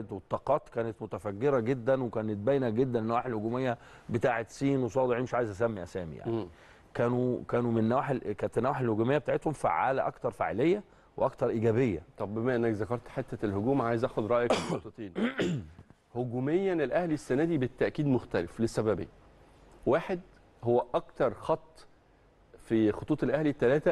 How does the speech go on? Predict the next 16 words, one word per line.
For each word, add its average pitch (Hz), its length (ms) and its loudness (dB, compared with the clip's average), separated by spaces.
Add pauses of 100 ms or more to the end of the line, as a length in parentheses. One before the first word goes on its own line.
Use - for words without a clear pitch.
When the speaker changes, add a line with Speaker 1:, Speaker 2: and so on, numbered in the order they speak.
(140)
Speaker 2:
اللي 113 160 2
فيه 151 280 0 (320)
ازدحام 110 460 0
في - 200 -2
أسماء 131 280 -4
النجوم 117 320 2
اللي 117 120 2
موجودة، 92 320 -2
أسماء - 220 0
اللاعبين 120 420 2
اللي 101 140 0
موجودة. - 360 -12 (320)
عندك 127 320 0
وفرة 143 460 0
كبيرة 120 300 -2
جدا، 98 180 -4